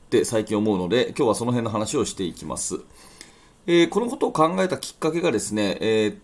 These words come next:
ー、先週かな？に出されたある記事ですね。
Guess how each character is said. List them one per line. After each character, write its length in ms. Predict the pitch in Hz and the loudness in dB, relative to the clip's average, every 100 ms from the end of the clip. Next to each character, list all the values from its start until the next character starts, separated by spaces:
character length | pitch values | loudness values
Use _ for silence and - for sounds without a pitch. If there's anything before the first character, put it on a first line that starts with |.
| - | -12
ー、 60 | |
先 240 | - 185 196 | -4 -2 0
週 720 | 185 - 190 190 185 185 180 | 0 -2 0 2 4 2 0
か 220 | - 147 | -4 -2
な？ 240 | 160 190 - - - | -2 -2 -6 -20 -6
に 140 | 156 147 | -4 2
出 140 | 147 | 2
さ 200 | 147 180 | 4 2
れ 160 | 147 110 | 2 2
た 400 | 131 131 - - _ _ - _ _ - - - - | 4 4 2 -10 _ _ -20 _ _ -20 -20 -20 -2
あ 100 | 160 | 2
る 140 | 147 101 | 4 2
記 160 | 156 | -2
事 100 | 139 | -4
で 80 | - | -6
す 160 | - 120 | -4 -2
ね。 180 | 127 | -4